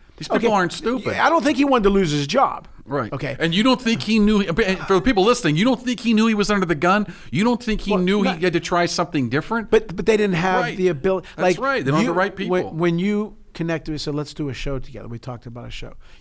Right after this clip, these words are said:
Speaker 2: You didn't ask me to fix your carburetor.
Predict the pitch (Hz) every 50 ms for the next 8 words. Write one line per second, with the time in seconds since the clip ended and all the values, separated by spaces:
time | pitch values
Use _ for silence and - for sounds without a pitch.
0 | - - 147 165 262 339 392 359 294 254 220 226 233 226 208 - - 135 123 120
1 | 117 117 113 107 - - - - - - - - - - - - 131 131 131 127
2 | 120 120 117 117 113 - - - 131 - - - - - 180 165 135 104 80 -
3 | - - - -